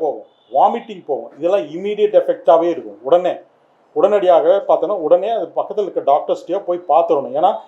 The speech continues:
அவ்வளவு சீக்கிரத்துல இந்த கெமிக்கல் வந்து நம்ம உடலை விட்டு வெளியே போகாது, அதோட ஆக்ஷன் காமிச்சுக்கிட்டே தான் இருக்கும். அதனால மிக ஜாக்கிரதையா இருங்கன்னு தான் நாங்க சொல்றோம். திரும்ப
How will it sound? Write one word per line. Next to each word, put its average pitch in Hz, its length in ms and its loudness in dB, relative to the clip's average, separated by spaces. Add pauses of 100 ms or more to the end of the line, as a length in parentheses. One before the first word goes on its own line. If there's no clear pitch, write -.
(200)
அவ்வளவு 240 320 0
சீக்கிரத்துல 214 520 -4
இந்த 156 180 -12
கெமிக்கல் 190 340 -6
வந்து 175 180 -6
நம்ம 139 180 0
உடலை 180 180 2
விட்டு 160 200 -6
வெளியே 190 260 -6
போகாது, 120 260 -2 (220)
அதோட 143 260 4
ஆக்ஷன் 175 320 -4
காமிச்சுக்கிட்டே 165 580 -2
தான் 180 160 4
இருக்கும். 214 280 -4 (480)
அதனால 208 360 4 (540)
மிக 208 260 -4
ஜாக்கிரதையா 196 440 0 (120)
இருங்கன்னு 170 340 -6
தான் 202 120 -2
நாங்க 147 220 -4
சொல்றோம். 139 280 -2 (140)
திரும்ப 233 260 -2